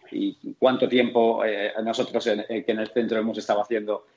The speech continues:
ese vídeo, eh, promocional que nos ha llevado a mí un montón de,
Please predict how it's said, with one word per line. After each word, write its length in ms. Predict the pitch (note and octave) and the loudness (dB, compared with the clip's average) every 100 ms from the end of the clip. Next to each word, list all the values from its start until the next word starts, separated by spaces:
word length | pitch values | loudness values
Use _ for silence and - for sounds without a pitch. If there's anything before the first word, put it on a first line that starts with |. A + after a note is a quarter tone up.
| _ | _
ese 260 | A2+ A#2 A2 | 0 2 4
vídeo, 480 | A#2 A2 G#2+ G#2+ | 4 4 2 0
eh, 260 | G2+ G2+ G2+ | -2 -2 -4
promocional 680 | - A2 G#2+ A2 G#2 G#2 G2+ - | 0 0 0 0 0 -2 -6 -6
que 80 | G#2 | -4
nos 140 | G2 | 0
ha 40 | G#2+ | 2
llevado 460 | G#2 G#2 G#2 G2+ | 4 4 2 0
a 60 | G#2 | -4
mí 140 | A2+ | -2
un 80 | A2+ | -2
montón 360 | G#2+ G#2+ B2+ C3+ | -2 0 2 4
de, 180 | A#2+ | 6